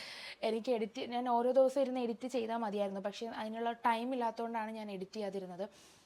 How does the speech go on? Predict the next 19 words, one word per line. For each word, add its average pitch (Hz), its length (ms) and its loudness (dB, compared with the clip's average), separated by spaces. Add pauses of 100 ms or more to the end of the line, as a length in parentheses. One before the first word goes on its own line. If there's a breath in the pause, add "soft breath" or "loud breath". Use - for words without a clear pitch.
(300 loud breath)
ഇനിയിപ്പോൾ 233 340 2
എന്തായാലും 233 560 2
ഞാൻ, 233 220 -2
ആ, 240 400 -4 (340)
വീഡിയോസൊക്കെ 208 640 -4
കണ്ടിന്യൂസ് 202 460 -4
ആയിട്ട് 208 160 -4
ഇടാമെന്ന് 196 300 -6
വിചാരിക്കുന്നുണ്ട്. 190 460 -4
YouTube-ലായാലും 196 720 -2
ഷോർട്സിലായാലും 190 800 0 (320 loud breath)
അതുപോലെ 208 440 2
തന്നെ 214 160 -2
ഞാൻ 214 120 -6
കുറേ 214 200 0
വീഡിയോസൊക്കെ 208 420 -4
എഡിറ്റ് 185 180 -2
ചെയ്തുകൊണ്ടിരിക്കുകയാണ്. 202 720 -2
അതുപോലെ 196 480 -2